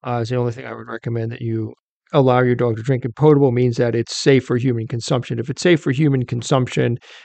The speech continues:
then it's gonna be safe for your pet. If it's not potable water, then it could be a problem, because some diseases, uh, I mentioned Giardia, can be transmitted via water, and a dog can certainly pick that up. If you take your dog on a hike for a minute,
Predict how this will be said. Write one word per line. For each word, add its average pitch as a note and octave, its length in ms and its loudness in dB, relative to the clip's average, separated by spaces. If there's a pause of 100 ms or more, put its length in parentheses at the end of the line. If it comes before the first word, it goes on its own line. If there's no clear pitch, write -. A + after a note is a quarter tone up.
(120)
then C3 180 2
it's - 100 -2
gonna B2+ 160 -2
be A2+ 120 -2
safe A#2+ 280 0
for - 140 -6
your G#2+ 180 -6
pet. - 240 -6 (640)
If B2 120 -2
it's B2+ 160 -2
not C#3+ 260 4
potable B2+ 400 4
water, B2+ 380 6
then A#2+ 160 0
it A#2 180 -2
could B2 160 -4
be A#2 120 -4
a A2+ 60 -6
problem, C#3 400 2
because B2 360 -4
some C3 200 -2
diseases, B2 600 0 (540)
uh, B2 240 -8
I B2 120 -8
mentioned B2 340 -4
Giardia, B2 500 2
can B2+ 140 -4
be A#2+ 100 -6
transmitted A#2+ 800 -2
via A2+ 300 -6
water, A#2 420 -2
and B2+ 180 -4
a A#2 60 0
dog D3+ 280 4
can C#3 80 -2
certainly B2 280 -2
pick - 220 -4
that A#2 200 -2
up. C3+ 180 0
If A#2 140 -10
you C3+ 60 -4
take C3+ 220 -2
your A#2 80 -8
dog A#2 200 -4
on A2 80 -8
a A2+ 60 -8
hike C3+ 260 0
for A#2+ 160 -6
a A#2 60 -4
minute, A#2+ 260 -2